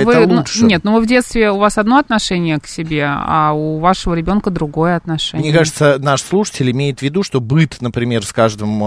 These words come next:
Speaker 2: э, годом, десятилетием улучшается. Тот же самый досуг. Я помню, вот, чтобы на Новый год, э, попасть на ёлку,
Speaker 1: Ну,
Speaker 2: ни
Speaker 1: может
Speaker 2: в
Speaker 1: быть, это
Speaker 2: саду, ни в
Speaker 1: неплохо
Speaker 2: школе.
Speaker 1: было, знаешь, что
Speaker 2: Э,
Speaker 1: были какие-то
Speaker 2: одна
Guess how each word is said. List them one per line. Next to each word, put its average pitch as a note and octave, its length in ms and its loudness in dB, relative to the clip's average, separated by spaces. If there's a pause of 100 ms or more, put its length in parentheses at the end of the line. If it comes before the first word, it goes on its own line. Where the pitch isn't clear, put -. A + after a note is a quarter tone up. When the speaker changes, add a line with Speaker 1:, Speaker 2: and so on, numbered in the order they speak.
(100)
Speaker 2:
э, G2+ 40 -4
годом, C#3 360 0
десятилетием A#2 760 -2
улучшается. G2 800 -4 (280)
Тот D#3 160 0
же D#3 60 -2
самый E3 280 2
досуг. C3 520 0
Я B2+ 160 2
помню, D3+ 280 0
вот, C3 120 0
чтобы C3+ 360 0
на C3+ 140 0
Новый D3+ 240 2
год, C#3+ 340 0
э, G#2+ 220 0
попасть - 540 2
на A2 140 -2
ёлку, F#3+ 440 2
Speaker 1:
Ну, A#3 80 -2
Speaker 2:
ни F3 140 2
Speaker 1:
может - 0 -
Speaker 2:
в - 40 0
Speaker 1:
быть, B3+ 120 0
это D#4 80 6
Speaker 2:
саду, C4 160 4
ни - 40 6
в - 40 2
Speaker 1:
неплохо F#3 220 2 (180)
Speaker 2:
школе. E3+ 260 4
Speaker 1:
было, D3 80 -2
знаешь, F#3+ 320 -6
что - 180 -10
Speaker 2:
Э, D#3+ 80 -4
Speaker 1:
были F3 140 0
какие-то D#3 760 -4
Speaker 2:
одна C3 140 2